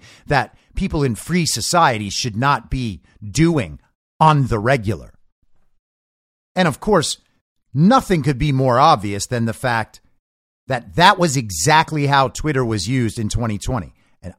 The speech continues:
obviously, I'm not the first to point that out. Pretty much everyone is making that connection, which is why this little video clip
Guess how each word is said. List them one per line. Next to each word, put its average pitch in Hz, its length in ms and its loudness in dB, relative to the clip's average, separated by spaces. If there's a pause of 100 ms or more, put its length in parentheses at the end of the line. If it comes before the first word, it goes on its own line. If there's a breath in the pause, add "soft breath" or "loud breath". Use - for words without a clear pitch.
obviously, 123 580 0
I'm 110 120 0
not 120 320 -2
the 98 120 -8
first 143 420 -4
to 107 80 -8
point 120 280 -6
that 104 180 -6
out. 113 240 -4 (360 soft breath)
Pretty 139 240 0
much 156 280 2 (100)
everyone 175 640 2
is 123 180 -2
making 127 420 -2
that 123 280 -2
connection, 120 600 -4 (300 loud breath)
which 190 180 -2
is 165 140 -2
why 214 320 4
this 143 460 -2 (240)
little 117 240 -4
video 131 400 0
clip 107 400 -6